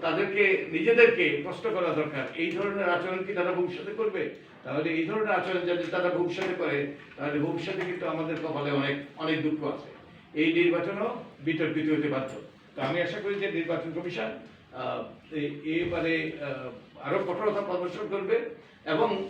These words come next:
আইন কানুন বিধিবিধানগুলো প্রয়োগের ক্ষেত্রে এই যে দলগুলো মনোনয়ন দিয়েছে,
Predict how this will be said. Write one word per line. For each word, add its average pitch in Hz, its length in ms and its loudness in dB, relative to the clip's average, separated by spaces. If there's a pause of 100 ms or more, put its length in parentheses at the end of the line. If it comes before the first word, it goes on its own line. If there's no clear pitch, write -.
আইন 175 240 -2
কানুন 180 300 0
বিধিবিধানগুলো 214 680 2
প্রয়োগের 180 480 6
ক্ষেত্রে 151 240 0
এই - 200 2
যে 147 300 2 (420)
দলগুলো 180 400 4
মনোনয়ন 180 380 4
দিয়েছে, 196 540 2